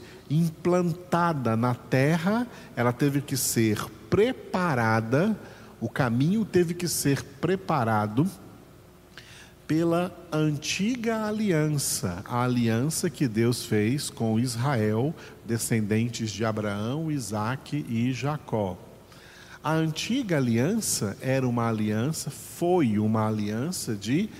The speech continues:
caráter provisório. Não foi uma aliança para durar para sempre. Ela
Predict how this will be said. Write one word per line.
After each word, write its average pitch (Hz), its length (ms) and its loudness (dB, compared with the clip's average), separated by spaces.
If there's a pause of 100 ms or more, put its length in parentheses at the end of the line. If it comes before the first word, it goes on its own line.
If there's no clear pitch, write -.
(220)
caráter 139 800 0 (420)
provisório. 104 1200 -2 (420)
Não 196 220 -2
foi 214 320 -2
uma 123 240 0
aliança 113 640 0 (120)
para 113 200 2
durar 113 840 2
para 107 240 -2
sempre. 92 640 -4 (400)
Ela 131 320 0